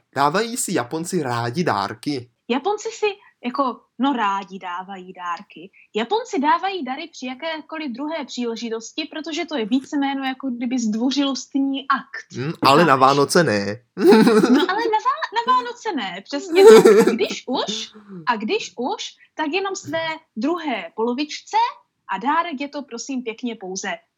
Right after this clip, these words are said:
Speaker 2: jeden.
Speaker 1: Jo, tak sestro, tak to je perfektní, protože přímo tak jsem se na tyhle Vánoce zachoval i já a svojí druhé
Speaker 2: Oh.
Speaker 1: polovičce jsem na to, na to letos dal také jenom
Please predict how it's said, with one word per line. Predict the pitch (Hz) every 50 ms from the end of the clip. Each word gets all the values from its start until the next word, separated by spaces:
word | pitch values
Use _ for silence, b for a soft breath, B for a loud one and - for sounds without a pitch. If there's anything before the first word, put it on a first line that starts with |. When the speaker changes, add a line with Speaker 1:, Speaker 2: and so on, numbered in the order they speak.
| _ -
Speaker 2:
jeden. | 202 247 247 247 202 165 151 127 - _ _ _ _ _ _ _ _ _ _ -
Speaker 1:
Jo, | 135 135 135 139 113 - _ _ _
tak | - 113 117 - -
sestro, | - 226 233 - - - 135 123
tak | - 127 - -
to | -
je | 196 185
perfektní, | - 123 - 156 - 190 185 185 - 185 180 175 180 b b b b
protože | 156 156 160 185 180 - 160
přímo | 160 - - - - 220 247 247 226
tak | - - 196 190 -
jsem | - 190 185 190
se | 185 - 180
na | 175 175
tyhle | 180 - 185 170 175 151 123
Vánoce | 120 127 131 147 156 160 165 - 165 147
zachoval | 151 151 - 160 147 180 175 - -
i | - 147 120
já | 107 101 101 107 123 160 214 B B B B B B
a | 113
svojí | 117 - - 156 160 170 170
druhé | 147 165 165 175 143 131
Speaker 2:
Oh. | - -
Speaker 1:
polovičce | 151 151 151 151 156 160 - - - - 151 147 147 B B B
jsem | - - 131 123
na | 143 151
to, | 147 147 139 139 - -
na | 131 135 135
to | 131 139 123 117
letos | 127 131 123 135 127 123 120 - -
dal | - 110 110 107 110 - -
také | 156 147 - - 131 123 117 113 117 _
jenom | - 123 135 123 117 110